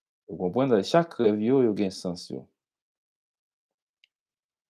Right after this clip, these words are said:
Jeneralman, bèf lan, se pou,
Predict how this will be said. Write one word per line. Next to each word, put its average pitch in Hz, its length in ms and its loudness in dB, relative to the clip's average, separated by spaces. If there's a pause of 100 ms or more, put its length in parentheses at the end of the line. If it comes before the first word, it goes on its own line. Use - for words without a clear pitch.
(2500)
Jeneralman, 135 640 8
bèf 120 400 6
lan, 147 160 2
se 127 160 0
pou, 113 400 -2